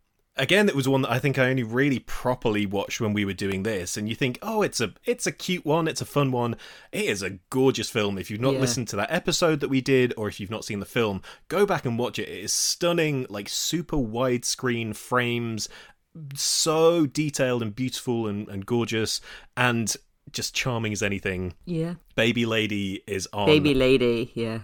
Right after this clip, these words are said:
Speaker 1: another level to any other
Speaker 2: <laughs>
Speaker 1: sort of Disney character in the cuteness ranks. So that's Lady and the Tramp, but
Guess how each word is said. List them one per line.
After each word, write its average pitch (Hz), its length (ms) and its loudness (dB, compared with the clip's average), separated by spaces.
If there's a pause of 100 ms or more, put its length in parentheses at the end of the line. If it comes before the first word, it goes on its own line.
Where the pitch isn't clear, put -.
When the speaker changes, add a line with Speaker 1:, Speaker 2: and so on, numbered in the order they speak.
(120)
Speaker 1:
another 113 480 4
level 98 440 -2
to - 260 -4
any 107 340 0
other 104 600 4
Speaker 2:
<laughs> - 0 -
Speaker 1:
sort 107 280 0
of 104 80 -10
Disney 101 280 -2
character 98 340 -2
in 90 80 -6
the 92 60 -6
cuteness 92 360 -12
ranks. 85 440 -12 (340)
So - 160 -2
that's 190 240 2
Lady 165 220 6
and 123 80 2
the 113 40 -2
Tramp, 101 440 -4 (180)
but 131 380 4